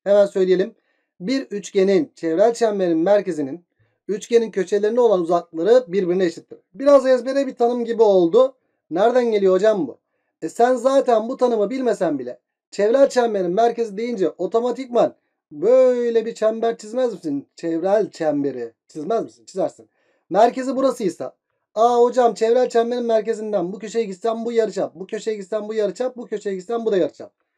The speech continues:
Hocam bu yarıçap, bu yarıçap, bu yarıçap. Aa çevrel çemberin merkezinden köşelere olan uzak-, uzaklıklar ne oldu arkadaşlar? Birbirine eşit oldu." Tanım da onu diyordu zaten. Tanım aklınıza gelmese bile kendiniz bunu çıkartabilirsiniz.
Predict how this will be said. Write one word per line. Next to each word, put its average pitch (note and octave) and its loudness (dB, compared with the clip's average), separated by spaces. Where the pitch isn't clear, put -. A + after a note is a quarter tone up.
Hocam G3+ 2
bu E3 -6
yarıçap, G3 0
bu B3+ -10
yarıçap, B3 -4
bu B3 -10
yarıçap. F#3 -2
Aa A#3 -2
çevrel A#3+ -2
çemberin A#3 -2
merkezinden G#3+ 0
köşelere A#3 2
olan C4 2
uzak-, G3 -4
uzaklıklar F#3+ -4
ne A#3+ -4
oldu A#3+ 2
arkadaşlar? F3+ -4
Birbirine F3+ -2
eşit A#3+ -6
oldu." D3+ 2
Tanım C4+ 4
da C#4 2
onu C4+ 0
diyordu G3+ 4
zaten. D#3 0
Tanım B3+ 0
aklınıza G3 -2
gelmese F#3+ -2
bile A3+ -4
kendiniz E3 -2
bunu A3+ -6
çıkartabilirsiniz. F#3 -4